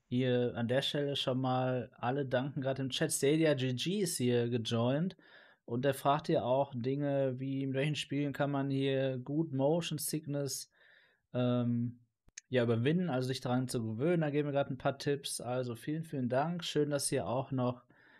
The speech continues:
ein paar, äh, ja, andere Flat-Spieler dabei sind. Definitiv. Sehr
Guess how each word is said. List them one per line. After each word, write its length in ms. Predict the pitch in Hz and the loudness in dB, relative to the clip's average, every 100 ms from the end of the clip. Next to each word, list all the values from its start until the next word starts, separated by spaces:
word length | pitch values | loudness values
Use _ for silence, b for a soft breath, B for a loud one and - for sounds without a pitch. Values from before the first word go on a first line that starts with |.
| b b _ | b b _
ein 480 | 107 117 117 113 113 | -2 2 2 2 0
paar, 640 | - 123 127 127 127 127 _ _ _ _ _ | 4 6 6 4 2 -4 _ _ _ _ _
äh, 280 | 117 107 123 | -2 0 0
ja, 100 | 156 | 2
andere 220 | 196 214 | 2 2
Flat-Spieler 640 | - 117 113 - 123 117 117 | 2 0 0 -2 -2 -2 -2
dabei 400 | 110 101 98 98 | -2 -2 -4 -4
sind. 200 | 101 101 | -6 -6
Definitiv. 680 | 120 143 135 143 107 101 - | -6 -8 -6 -4 -4 -4 -2
Sehr 200 | 131 | -2